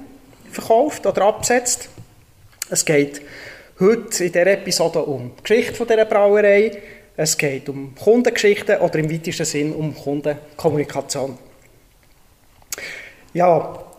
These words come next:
heute ist bei mir in der Kundenbegeisterungsfabrik der Delegierte vom Verwaltungsrat und der Geschäftsführer von dieser Brauerei. Ganz kurz zu ihm. Mein heutiger Gast hat an der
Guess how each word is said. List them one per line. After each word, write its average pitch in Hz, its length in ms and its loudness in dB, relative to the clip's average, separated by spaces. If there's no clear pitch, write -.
heute 233 420 0
ist 190 240 -2
bei 165 80 0
mir 214 240 2
in 185 80 -4
der - 100 -12
Kundenbegeisterungsfabrik 175 1500 -2
der - 100 -18
Delegierte 160 500 -2
vom 156 100 -8
Verwaltungsrat 208 840 0
und 147 440 -2
der - 80 -20
Geschäftsführer 214 600 -2
von 220 140 -4
dieser 220 180 2
Brauerei. 226 680 2
Ganz 185 300 2
kurz 196 280 2
zu 190 140 2
ihm. 269 340 4
Mein 175 140 2
heutiger 165 300 -2
Gast 156 420 0
hat 143 240 -6
an 139 100 -6
der 151 120 -6